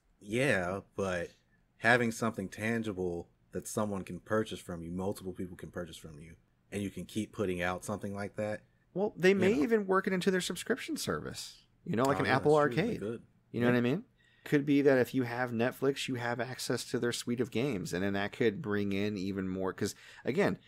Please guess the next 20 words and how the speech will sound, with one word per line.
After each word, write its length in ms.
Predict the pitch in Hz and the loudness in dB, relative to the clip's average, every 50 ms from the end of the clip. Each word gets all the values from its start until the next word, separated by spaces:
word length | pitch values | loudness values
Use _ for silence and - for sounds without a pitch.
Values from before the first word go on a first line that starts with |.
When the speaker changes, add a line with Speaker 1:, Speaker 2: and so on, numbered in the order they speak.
| - - - _ - | -20 -20 -20 _ 0
Speaker 2:
at 160 | 101 110 - | 0 0 2
this 180 | 196 247 269 - | 2 2 2 0
point, 400 | - - 143 123 110 107 104 - _ _ _ _ _ _ _ _ _ _ - - | 2 4 4 6 6 4 4 0 _ _ _ _ _ _ _ _ _ _ 4 6
Amazon, 800 | 123 151 196 233 202 135 120 117 107 101 95 95 95 90 90 101 - _ - | 6 6 6 4 2 4 6 6 6 6 6 4 4 2 0 -2 -8 _ 2
Hulu, 640 | 139 170 220 202 135 104 98 95 92 90 90 87 - _ _ _ _ - | 2 2 4 6 6 6 6 6 6 4 2 0 -2 _ _ _ _ 0
and 220 | 117 170 214 196 | 2 4 4 6
Disney 300 | 156 143 117 - 110 95 | 6 4 4 4 2 -2
Plus 540 | - - 120 117 104 87 82 82 - - - - | 0 4 6 8 8 8 6 4 0 -4 -10 -6
have 180 | 107 110 104 120 | -4 -4 4 6
all 200 | 117 117 113 107 | 8 8 8 8
either 260 | 90 110 104 98 92 - | 6 4 4 4 2 4
entered 420 | 113 120 131 139 - 160 160 156 135 | 2 2 2 4 4 4 6 10 10
or 180 | - 101 98 | 10 10 8
stepped 380 | - - - - 110 101 - - | 4 0 2 2 2 2 4 2
up 160 | 104 95 - | 0 0 0
their 220 | - 92 101 90 85 | 0 2 2 2 4
game 440 | 80 92 95 98 95 80 76 80 82 | 2 0 0 0 0 0 -2 -4 -8
to 100 | - 101 | -6 -2
where 200 | 98 95 90 82 | 2 2 2 2
Netflix, 760 | 82 98 113 - - - 113 107 98 - - - - - - | 2 0 -2 -2 -2 0 2 2 2 2 -2 -8 -8 -8 -10